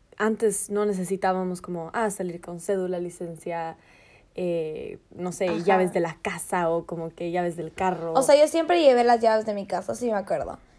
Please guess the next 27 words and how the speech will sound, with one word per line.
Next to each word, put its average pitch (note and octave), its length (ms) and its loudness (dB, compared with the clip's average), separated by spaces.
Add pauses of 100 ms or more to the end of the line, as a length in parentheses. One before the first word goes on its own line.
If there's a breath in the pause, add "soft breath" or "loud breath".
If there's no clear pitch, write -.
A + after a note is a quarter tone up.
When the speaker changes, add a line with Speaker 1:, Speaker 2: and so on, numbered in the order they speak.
(100)
Speaker 2:
Siempre C#4 280 4
Speaker 1:
Sí. G3+ 60 8
Speaker 2:
tenía A#3 180 2
llaves A3+ 280 6
de A3+ 100 4
mi G#3 140 -2
casa A#3 380 2
porque G3 480 2
cerraban G#3+ 840 4
y G#3+ 120 -8
yo G3+ 120 2
llegaba G3+ 360 4
de G3+ 120 -4
clase G3+ 340 -2
y - 20 -10
estaba G3+ 220 2
cerrado, G#3 400 4
abría G3 340 4
con F#3 200 -6
mis F#3 140 -4
llaves. F3+ 280 -6
Speaker 1:
Claro, G3+ 280 4
exacto, F3+ 500 -2
ajá. - 300 -14 (440 loud breath)
Pero D#4+ 240 4
como D#4+ 260 -2
que C4 400 -2